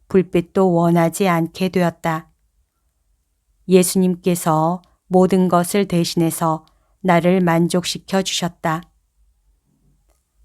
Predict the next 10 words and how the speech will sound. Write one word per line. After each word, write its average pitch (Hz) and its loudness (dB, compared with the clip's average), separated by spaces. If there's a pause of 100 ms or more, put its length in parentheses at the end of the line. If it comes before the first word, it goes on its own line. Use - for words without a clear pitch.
(120)
장상들은 185 0
진정으로 180 0 (320)
병자들을 170 0
극진히 180 -2
돌보았다. 175 -2 (1400)
그러나 175 0 (280)
주님께서는 175 0 (360)
내가 180 2
버림받았다고 185 0
느끼도록 175 -2